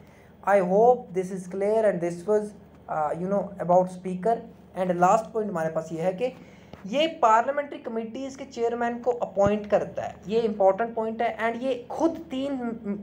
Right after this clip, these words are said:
you know, chair-, अ, तीन कमिटीज का मेंबर होता है, chairman होता है, not member, chairman होता है ये तीन parliamentary कमिटीज। कौन सी?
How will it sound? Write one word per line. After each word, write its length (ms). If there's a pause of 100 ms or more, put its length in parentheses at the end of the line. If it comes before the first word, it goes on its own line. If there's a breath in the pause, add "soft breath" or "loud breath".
you 120
know, 160
chair-, 320
अ, 100
तीन 400
कमिटीज 420
का 80
मेंबर 560
होता 240
है, 80
chairman 420
होता 180
है, 80
not 180
member, 340 (440 loud breath)
chairman 420
होता 220
है 140
ये 60
तीन 380
parliamentary 520
कमिटीज। 420
कौन 200
सी? 180